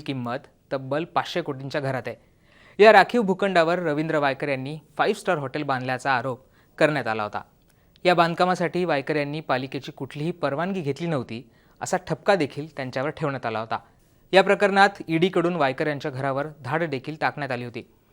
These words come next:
ईडीची कारवाई सुरू असताना देखील वायकर हे उद्धव ठाकरे यांच्यासोबत होते. वायकर यांच्या एकनाथ शिंदे यांच्यासोबत जाण्याच्या चर्चा सुरू होताच मुंबई महानगरपालिकेकडून वायकर यांच्या विरोधातील याचिका मागे घेण्याचा निर्णय घेण्यात आला.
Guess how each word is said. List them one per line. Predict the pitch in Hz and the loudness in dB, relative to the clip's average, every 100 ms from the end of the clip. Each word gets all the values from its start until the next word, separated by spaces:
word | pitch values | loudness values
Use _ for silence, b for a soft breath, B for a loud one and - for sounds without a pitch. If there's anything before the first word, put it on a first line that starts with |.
| b b b - | b b b 2
ईडीची | 185 202 226 | 4 4 2
कारवाई | 180 165 170 | 2 4 2
सुरू | 170 175 | 2 2
असताना | 180 180 156 | 2 0 -4
देखील | 143 139 - 139 - | -4 -6 -6 -10 -12
वायकर | 131 135 135 139 120 - b b _ | -6 -4 -2 -4 -6 -12 b b _
हे | 233 | 6
उद्धव | 185 170 233 | 6 6 6
ठाकरे | 208 - 180 | 4 0 -2
यांच्यासोबत | 151 147 127 117 | -2 -6 -6 -6
होते. | 107 104 _ _ _ _ _ _ | -10 -12 _ _ _ _ _ _
वायकर | 156 160 180 | 0 4 2
यांच्या | 170 156 175 190 - | 2 2 0 0 -6
एकनाथ | 143 160 160 | -6 -4 -4
शिंदे | - 151 | -4 -6
यांच्यासोबत | 151 147 147 151 143 | -4 -4 -4 -6 -4
जाण्याच्या | 135 135 131 135 | -4 -4 -8 -6
चर्चा | 135 120 139 | -6 -4 -6
सुरू | - 196 | 0 4
होताच | 226 131 120 - b b b b b | 4 2 -2 -6 b b b b b
मुंबई | 190 220 285 240 - | 2 6 6 6 0
महानगरपालिकेकडून | 160 175 175 180 156 156 160 151 156 175 | -2 0 0 2 0 0 -2 -2 -2 0
वायकर | 139 135 151 | -2 -2 -4
यांच्या | 143 156 | -4 -6
विरोधातील | 135 139 143 156 139 | -6 -4 -6 -6 -6
याचिका | 127 - 135 113 b b b b | -6 -4 -4 -4 b b b b
मागे | 160 180 202 | 4 6 6
घेण्याचा | 233 175 143 175 | 4 2 0 -2
निर्णय | 165 135 131 | -2 -2 -4
घेण्यात | 117 120 | -8 -6
आला. | 117 | -6